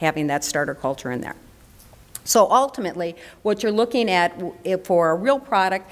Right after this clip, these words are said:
would be under the washed ones, that's gonna have low sodium, higher P H, and now you don't have that same level of safety as you do in a traditional product.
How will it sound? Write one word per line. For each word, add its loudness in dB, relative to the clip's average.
would 2
be 0
under 0
the 2
washed 0
ones, -2
that's -6
gonna -2
have -4
low 2
sodium, -2
higher 2
P -2
H, 2
and 2
now 4
you -4
don't 0
have -2
that -2
same 0
level 0
of -4
safety -2
as -2
you 0
do 0
in -2
a -4
traditional -4
product. -4